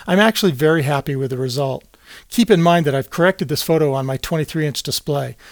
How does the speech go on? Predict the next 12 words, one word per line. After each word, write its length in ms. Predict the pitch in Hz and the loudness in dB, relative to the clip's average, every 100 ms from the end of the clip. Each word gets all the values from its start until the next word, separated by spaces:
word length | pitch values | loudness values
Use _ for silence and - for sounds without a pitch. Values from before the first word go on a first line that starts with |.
| - | -4
and 140 | 160 | -2
since 240 | - 190 - | 2 2 2
this 180 | 170 - | -2 -2
QuickTime 400 | 190 - 175 156 | -4 -2 -2 0
Movie 300 | 160 160 139 | 0 -2 -2
does 180 | 135 | -2
not 220 | 151 151 143 | -2 -2 -2
have 180 | 156 | -4
an 80 | 135 | -4
embedded 400 | 127 117 147 147 | -6 -4 -4 -4
color 240 | - 151 135 | -2 -2 -2
profile, 560 | - 151 - 127 120 | -2 -2 -4 -8 -12